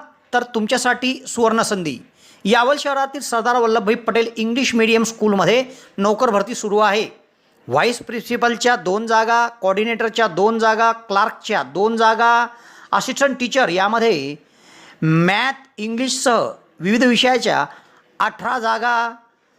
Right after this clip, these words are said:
त्याचप्रमाणे ड्रॉइंग टीचर दोन जागा, क्रीडा शिक्षक तीन जागा, कॉम्प्युटर टीचर तीन जागा, तर इतर दोन जागा या जागेसाठी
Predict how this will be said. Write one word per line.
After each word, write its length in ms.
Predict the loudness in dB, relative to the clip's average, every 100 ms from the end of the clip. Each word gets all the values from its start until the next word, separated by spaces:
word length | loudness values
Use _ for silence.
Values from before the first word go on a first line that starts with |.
| _
त्याचप्रमाणे 840 | -4 -4 -4 -2 -2 -4 -10 -18 _ -10
ड्रॉइंग 380 | -4 -2 -2
टीचर 360 | -8 -10 -8 -8 -12 _
दोन 340 | -4 -2 0
जागा, 560 | 0 0 0 0 0 -4 -14 _ _ _ _ _ -4
क्रीडा 280 | 0 2 0
शिक्षक 340 | -4 -10 -10 -12 _ -10
तीन 220 | -6 -2
जागा, 600 | 0 0 0 0 0 -2 -10 _ _ _ -4
कॉम्प्युटर 440 | -4 -4 -4 -4
टीचर 300 | -4 -8 -10
तीन 440 | -10 _ -10 -6
जागा, 600 | -4 -4 -2 -2 -2 -4 -6 -2
तर 100 | 0
इतर 300 | 0 0 -2
दोन 260 | 0 0 0
जागा 280 | -2 -4 -8 -12
या 200 | -8 -6
जागेसाठी 760 | -4 -4 -4 -6 -8 -8 -12 -14